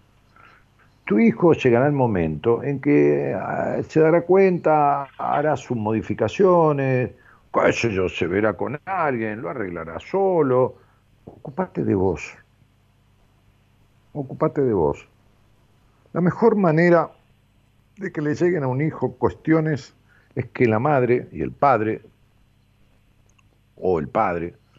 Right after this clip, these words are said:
se diferencien de, eh, en cuanto a dejar de ser los que fueron cuando lo criaron. Porque esa energía, esa, esa transformación, le llega a los hijos. De nada sirve que vos le digas a un chico,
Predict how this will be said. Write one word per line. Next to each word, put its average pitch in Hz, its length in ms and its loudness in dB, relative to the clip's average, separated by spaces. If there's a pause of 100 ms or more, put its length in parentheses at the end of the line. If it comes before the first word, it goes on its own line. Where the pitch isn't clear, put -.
(160)
se - 180 -12
diferencien 98 1160 -6 (1300)
de, 85 380 -10
eh, - 220 -8
en 95 120 -4
cuanto 98 420 0
a 95 40 2
dejar 127 400 0
de 110 120 -4
ser 113 300 -2
los 101 180 -6
que 78 120 -12
fueron 87 420 -2
cuando 73 260 -8
lo 69 120 -6
criaron. 50 600 -8 (600)
Porque 185 280 2
esa 175 200 0
energía, 104 840 2 (300)
esa, - 280 -4
esa - 240 -2
transformación, 87 1200 -6 (140)
le 117 200 -2
llega 120 520 0
a 67 80 -8
los 62 220 -8
hijos. - 320 -18 (1300)
De 165 120 4
nada 254 260 2
sirve 170 360 2
que 117 80 -2
vos 127 140 0
le 123 60 2
digas 131 280 0
a 101 40 -4
un 90 120 -8
chico, 113 460 -2